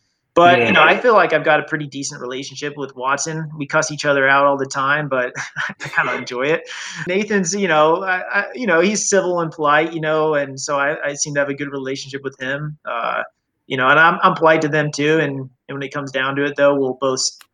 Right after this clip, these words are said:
Speaker 1: speak our minds.
Speaker 2: How do you feel about the fact that, uh, you are solely responsible for, uh, countless rule changes in the Spartan book?
Speaker 1: <laughs>
Speaker 2: You have changed the course of history, Ryan Woods, through all of your, uh, shenanigans.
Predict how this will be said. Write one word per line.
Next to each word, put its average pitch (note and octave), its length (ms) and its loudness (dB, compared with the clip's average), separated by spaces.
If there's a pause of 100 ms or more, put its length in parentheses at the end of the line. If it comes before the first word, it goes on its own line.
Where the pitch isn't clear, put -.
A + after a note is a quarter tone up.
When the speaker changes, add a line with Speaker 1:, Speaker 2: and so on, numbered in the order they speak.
(100)
Speaker 1:
speak C#3+ 280 -4
our G#2+ 100 -2
minds. A#2+ 400 -4 (460)
Speaker 2:
How D#3+ 160 0
do G3 80 4
you G#3+ 80 6
feel F3 220 4
about D#3 180 2
the C#3 80 -6
fact C#3 380 0
that, B2 320 0 (360)
uh, C3+ 180 4
you C#3 280 4
are D#3+ 300 4
solely C#3+ 340 2
responsible C#3 640 -2
for, B2+ 520 -4 (120)
uh, B2 340 -4 (100)
countless D3 400 -2
rule C#3 180 4
changes C3 420 0
in C3 100 -4
the B2+ 80 -4
Spartan C3 380 -4
book? A2 180 -6 (200)
Speaker 1:
<laughs> - 180 -12
Speaker 2:
You F#3 120 8
have G3+ 180 4
changed F#3+ 560 2
the F3+ 220 4
course F3 480 2
of D3 100 -2
history, D3 560 0 (320)
Ryan C#3+ 340 4
Woods, C#3 380 0
through D3 240 2
all D3 220 4
of C#3 100 -2
your, C#3 300 2
uh, C3 340 -4
shenanigans. C#3 880 -2